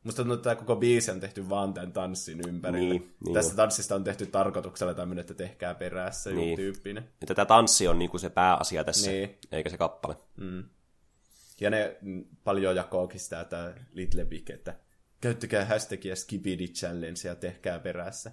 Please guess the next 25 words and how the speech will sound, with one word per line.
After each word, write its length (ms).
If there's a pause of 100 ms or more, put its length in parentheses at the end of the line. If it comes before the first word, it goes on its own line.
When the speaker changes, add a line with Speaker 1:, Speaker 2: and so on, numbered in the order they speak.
Speaker 2:
Niin. 320 (1120)
Tää 100
on 60
joku 180
tosi 280
pitkä 400
tää, 220 (600)
tää, 160
tän 200
tanssi 440
niinku 240
liikkeet, 320
mitä 120
tässä 180
Speaker 1:
Niin. 60
Speaker 2:
pitää 120
suorittaa 460
nopeasti 520 (100)
Speaker 1:
Mm. 80
Speaker 2:
putkeen. 400 (840)
Mä 340
en 160
oo 60
itse 320
tätä 260